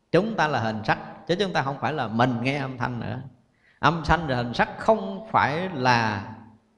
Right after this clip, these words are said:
hai đối với chính mình, không phải là đối tượng để mình nhận biết. Thì lúc đó mới mất năng sở. Chúng ta phải tới chỗ này,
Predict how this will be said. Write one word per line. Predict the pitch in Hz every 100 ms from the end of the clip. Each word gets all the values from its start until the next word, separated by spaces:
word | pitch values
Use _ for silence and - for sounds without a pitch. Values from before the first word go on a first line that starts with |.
| _ _
hai | - 151 143 143
đối | 131
với | 156 151
chính | 151
mình, | 120 104
không | 131
phải | 110 127
là | 101
đối | 123 196 -
tượng | - 87 113 - - -
để | 95 113
mình | 160 120
nhận | 110 107 139
biết. | 190 - - - _ _ _ _ _ _ _ _ _ _ _ _ _ _ _ _ _ _ _ _ _ _ _ _ _ _ _ _ _
Thì | - 135
lúc | 175
đó | 170 180
mới | 190
mất | 185 202 240 -
năng | 156 143 143
sở. | 117 87 110 151 - - _ _ _ _ _ _ _ _ _ _ _ _ _ _ _ _ _ _ _ _ _ _ _ _ _ _ _ - - _ _ _ _ _ _ _ _ _ _ _
Chúng | - 165
ta |
phải | 123 135
tới | 135 151 160 123
chỗ | 120
này, | 110